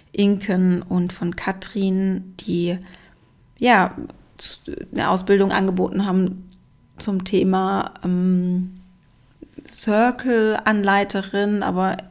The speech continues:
speziell eben für Mother's Blessings. Und ja, genau. Und es ist wirk-, war wirklich eine sehr, sehr schöne Ausbildung und es ist auch wieder, es ist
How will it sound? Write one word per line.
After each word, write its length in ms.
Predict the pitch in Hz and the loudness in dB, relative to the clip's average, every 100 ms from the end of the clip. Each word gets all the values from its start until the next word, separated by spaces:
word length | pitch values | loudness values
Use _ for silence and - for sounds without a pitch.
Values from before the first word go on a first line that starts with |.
| _ _ | _ _
speziell 560 | - - 185 - 202 202 | -8 -4 -2 0 0 2
eben 220 | 185 180 | 0 0
für 160 | 185 175 | -2 -4
Mother's 400 | 175 175 180 - | -4 -4 -6 -6
Blessings. 680 | - 185 - 208 196 220 - - - - - - - - - _ _ - | -8 -6 -6 -6 -6 -8 -12 -14 -14 -14 -16 -18 -20 -20 -20 _ _ 4
Und 1160 | 220 214 208 202 196 196 190 185 185 - - - _ _ _ _ _ - | 8 10 10 8 6 4 2 0 -8 -12 -12 -18 _ _ _ _ _ 0
ja, 180 | - - - _ _ _ _ - | 0 -2 -18 _ _ _ _ -2
genau. 340 | - 381 180 180 - - _ _ _ _ _ _ - | 2 4 4 -2 -12 -20 _ _ _ _ _ _ -6
Und 360 | 190 190 190 | -2 -2 -2
es 180 | 190 - | -6 -12
ist 180 | 220 - | -10 -8
wirk-, 180 | 196 - | -4 -2
war 140 | 185 | -2
wirklich 180 | 190 196 | 0 0
eine 100 | 185 | 0
sehr, 160 | 190 | 0
sehr 100 | 196 | 0
schöne 300 | 185 196 214 | -2 0 0
Ausbildung 480 | 202 196 - 185 185 | 0 0 -2 0 0
und 80 | 180 | 0
es 400 | 185 - - - - - _ _ - | -2 -2 -2 -4 -14 -20 _ _ -12
ist 260 | - - - - | -10 -10 -10 -2
auch 260 | 185 185 | -2 0
wieder, 220 | 196 185 | 0 0
es 80 | 196 | 0
ist 240 | 185 - | -2 -2